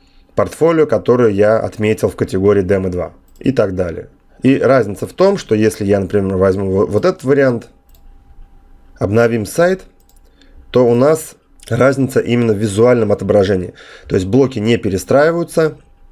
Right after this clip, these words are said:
а вы видите, у нас, а, как бы немножко затемняются. Точнее, становятся такие прозрачные блоки.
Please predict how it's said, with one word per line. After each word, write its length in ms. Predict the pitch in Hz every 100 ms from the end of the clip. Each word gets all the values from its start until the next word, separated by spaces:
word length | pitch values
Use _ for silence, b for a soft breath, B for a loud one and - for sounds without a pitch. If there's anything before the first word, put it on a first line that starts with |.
| _ _ _ _ -
а 80 | 110
вы 140 | 104 107
видите, 400 | 156 139 139 B B B B
у 80 | 104
нас, 360 | 104 117 - - _
а, 160 | - 98
как 220 | 113 107
бы 100 | 101
немножко 380 | 101 110 117 104
затемняются. 840 | 98 - 113 110 101 92 - - - _
Точнее, 340 | - 107 123 110
становятся 460 | 117 107 110 92
такие 280 | - 101 104
прозрачные 600 | - 104 107 101 - 98
блоки. 400 | 92 151 165 120